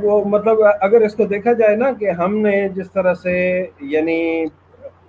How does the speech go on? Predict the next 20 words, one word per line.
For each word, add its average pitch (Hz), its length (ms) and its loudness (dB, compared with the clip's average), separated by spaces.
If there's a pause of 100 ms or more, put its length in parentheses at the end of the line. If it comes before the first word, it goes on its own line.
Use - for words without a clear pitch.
(240)
میں 196 320 0
ہندوستان 220 600 4
کی 214 140 -10
مثال 151 420 -2
لیتا 143 240 -4
ہوں 156 140 -2
کہ 175 120 -10
ہندوستان 185 600 -2
میں 202 120 -8
جس 180 200 -16
طرح 165 260 -2
سے 165 120 -2
ہمارے 147 500 2 (380)
مختلف 151 580 -2
بادشاہ 147 640 2
اور 139 240 4 (100)
مختلف 139 420 -8 (120)
جو، 131 460 -2 (120)
آ، 135 60 -8 (340)
مطلب، 123 440 -10